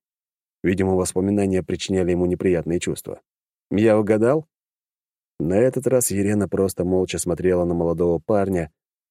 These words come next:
который совсем не производил впечатления опасного. Она сейчас была занята. Она призывала свою новую госпожу отчаянно и сильно.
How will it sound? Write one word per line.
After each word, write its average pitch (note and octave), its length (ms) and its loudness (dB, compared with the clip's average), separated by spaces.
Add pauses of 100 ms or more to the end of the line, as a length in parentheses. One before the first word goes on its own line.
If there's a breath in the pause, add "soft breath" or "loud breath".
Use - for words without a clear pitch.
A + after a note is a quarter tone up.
который B2+ 280 0
совсем B2 420 0
не A2+ 100 2
производил F#2+ 520 0
впечатления F2+ 560 -2
опасного. D2+ 600 -6 (760)
Она B2 240 2
сейчас B2 380 -2
была A2 260 0
занята. F#2+ 560 -4 (380)
Она G2 340 0
призывала G2+ 500 0
свою G2 300 0
новую F#2+ 380 2
госпожу G2+ 580 0
отчаянно G#2 680 0
и E2 40 -2
сильно. B2+ 580 -2